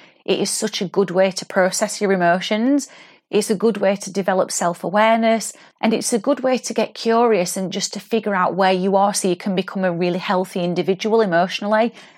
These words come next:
And I think this is so important as actors. We have got to be emotionally healthy because, as I said right at the very beginning of this episode, we are going to experience rejection countless times,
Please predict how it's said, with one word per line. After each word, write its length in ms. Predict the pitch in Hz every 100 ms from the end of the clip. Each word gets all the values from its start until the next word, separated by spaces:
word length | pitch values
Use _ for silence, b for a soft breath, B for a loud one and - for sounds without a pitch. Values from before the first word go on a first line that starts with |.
| B
And 100 | 214
I 40 |
think 200 | 233 277
this 120 | -
is 120 | 262
so 140 | - 233
important 440 | 214 220 220 180
as 100 | 175
actors. 520 | 190 - - 180 160 - B B B
We 160 | - 220
have 160 | 233 -
got 240 | 233 -
to 100 | -
be 340 | 180 220 196 -
emotionally 600 | 180 185 180 - 190 180
healthy 680 | 180 180 175 - 180 190 - B B
because, 380 | - 185 190 185 -
as 180 | 220 233
I 60 |
said 360 | - 254 220 180
right 260 | 170 190
at 100 | -
the 140 | 202 190
very 120 | 185
beginning 360 | 185 180 208 202
of 100 | 185
this 180 | 170
episode, 560 | 185 - 185 165 160 151 B B B
we 400 | - 175 196 202 -
are 160 | 196 185
going 240 | 185 180
to 160 | - 180
experience 720 | - - 185 175 165 160 -
rejection 680 | 160 185 - - 160 151 151 b b _ -
countless 600 | - 180 190 - 156 -
times, 600 | 160 156 151 147 143